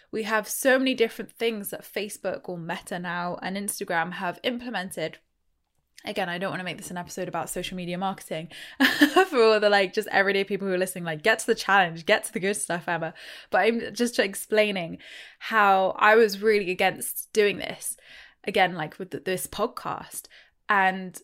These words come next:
literally I was like, "No, that green light, that go signal from the universe is something." And the energy suddenly feels right to do TikTok, to do YouTube, and really hone in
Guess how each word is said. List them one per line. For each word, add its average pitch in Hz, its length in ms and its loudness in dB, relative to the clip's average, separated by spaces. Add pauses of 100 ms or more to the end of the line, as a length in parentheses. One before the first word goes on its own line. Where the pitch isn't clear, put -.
(100)
literally 202 560 2
I 175 140 2
was 196 240 -4
like, 170 340 -4 (140)
"No, 190 420 -6 (100)
that - 360 -2
green 208 340 -6
light, 170 320 -2
that 190 300 -4
go 202 240 2
signal 214 420 -4
from 185 220 -12
the 180 80 -10
universe 185 440 -8
is 175 120 -10
something." - 560 -12 (160)
And 180 340 -6 (180)
the - 240 -4
energy 202 460 -2
suddenly 202 680 -6
feels 175 580 -8
right 165 640 -6 (400)
to 233 120 -8
do 214 180 -6
TikTok, - 560 -12 (300)
to - 120 -6
do 208 220 -4
YouTube, 190 480 -6
and 180 400 -8
really 208 320 2
hone 202 440 -4
in 247 380 -8